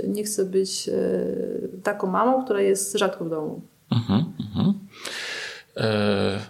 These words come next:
Speaker 2: no bo to jest, e, realny problem, tak? E,
Speaker 1: Jest.
Speaker 2: rozmawiam, wiesz, z wieloma adwokatkami, które mają małe dzieci i które po prostu nie wiedzą, w jaki sposób to wszystko zorganizować. Bardzo często też podejmują różne decyzje, na przykład, żeby,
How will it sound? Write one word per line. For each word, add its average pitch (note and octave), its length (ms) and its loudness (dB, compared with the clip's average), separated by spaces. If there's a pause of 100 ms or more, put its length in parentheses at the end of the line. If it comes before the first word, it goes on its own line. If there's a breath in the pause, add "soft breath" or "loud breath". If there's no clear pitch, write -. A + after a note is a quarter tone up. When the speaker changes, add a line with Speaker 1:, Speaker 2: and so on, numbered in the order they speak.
(160)
Speaker 2:
no D3 80 2
bo A#3+ 100 4
to B3+ 100 2
jest, - 320 -2
e, G3 680 -2
realny A2 420 2
problem, G2 520 0
tak? - 600 -6
E, F#2+ 500 2
Speaker 1:
Jest. - 180 -4
Speaker 2:
rozmawiam, A#2 640 4
wiesz, A2 240 0
z G#2 100 -2
wieloma B2+ 420 4
adwokatkami, G#2+ 960 0
które G#2 300 2
mają G2 240 2
małe G#2 280 4
dzieci A2 600 -2
i G#2+ 240 0
które G#2+ 420 2
po G#2+ 140 -4
prostu A2 240 -2
nie A2 120 4
wiedzą, G#2+ 200 0
w G#2 40 -2
jaki G#2+ 140 -4
sposób - 320 -4
to - 60 -8
wszystko - 220 -2
zorganizować. A2 680 2
Bardzo G#2+ 240 0
często A2 300 0
też G#2+ 180 -2
podejmują A2+ 460 2
różne C3 260 0
decyzje, D#3 420 0
na A2 100 2
przykład, A2+ 300 -2 (480 loud breath)
żeby, A2+ 240 2